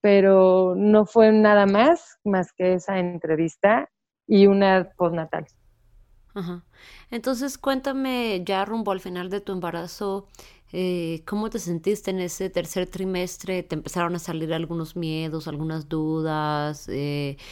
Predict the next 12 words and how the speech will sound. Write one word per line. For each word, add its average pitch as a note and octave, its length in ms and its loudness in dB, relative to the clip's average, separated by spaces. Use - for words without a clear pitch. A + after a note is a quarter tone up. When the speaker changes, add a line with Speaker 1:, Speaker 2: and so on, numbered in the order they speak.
Speaker 2:
o D#3 160 -4
te D3+ 80 -14
sentiste F3 460 -6
muy D#3+ 160 -4
segura D#3+ 400 -4
de D3 100 -6
ti D#3 140 -10
misma D3+ 340 -8
durante C#3+ 320 -8
todo D3+ 160 -6
el D3 80 -10
proceso? C3+ 540 -12